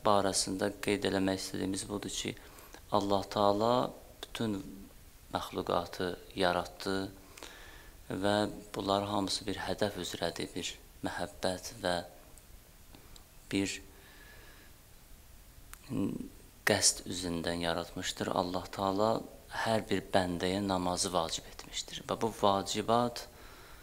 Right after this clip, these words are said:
təkcə onun üçün deyil ki, bəndə mütləq bunu qılsın və boynundan götürsün. Xeyr,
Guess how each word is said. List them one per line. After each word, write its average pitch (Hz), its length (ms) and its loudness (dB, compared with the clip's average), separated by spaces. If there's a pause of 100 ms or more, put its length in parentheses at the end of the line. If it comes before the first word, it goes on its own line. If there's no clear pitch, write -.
(1400)
təkcə 117 460 4 (1200)
onun 120 240 6
üçün 113 280 2
deyil 113 280 4
ki, 92 200 0 (400)
bəndə 95 480 6
mütləq 98 520 2
bunu 95 260 0 (100)
qılsın 110 720 4 (440)
və 101 120 8 (140)
boynundan 92 520 0
götürsün. - 560 -4
Xeyr, - 380 -4